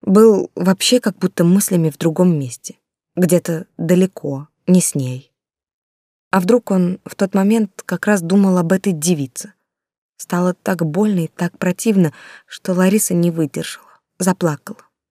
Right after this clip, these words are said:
Благо была ночь, соседи по купе спали — и не слышали ее сдавленные всхлипы.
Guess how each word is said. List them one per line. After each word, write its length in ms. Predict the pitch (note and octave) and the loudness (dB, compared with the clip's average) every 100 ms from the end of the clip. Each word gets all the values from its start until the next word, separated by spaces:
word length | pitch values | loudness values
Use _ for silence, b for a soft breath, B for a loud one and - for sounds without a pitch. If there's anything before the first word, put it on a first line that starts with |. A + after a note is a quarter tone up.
| _ _ _ _ _ _ _ _ _ - | _ _ _ _ _ _ _ _ _ -2
Благо 340 | F#3 B3+ G3 | 2 2 2
была 260 | D#3 D#3 E3+ | 2 2 2
ночь, 380 | F3+ G3+ - - _ _ | 0 -4 -10 -20 _ _
соседи 360 | - E3 F3 D#3+ | -6 0 0 0
по 120 | D#3+ | -2
купе 280 | - D#3+ D#3 | -6 -6 -6
спали — 500 | - - G#3+ G#3+ G3+ _ _ _ _ - | -8 -2 -2 -2 -6 _ _ _ _ 0
и 80 | A#3+ | 2
не 100 | B3 | 2
слышали 420 | - A#3+ F#3 E3 | -2 -6 -4 -2
ее 200 | D#3 D#3 | -2 -4
сдавленные 640 | D3+ F3 F#3 F3+ E3+ E3 | 0 0 0 0 -2 -6
всхлипы. 500 | - - C#3 C3 - | -10 -8 -8 -8 -14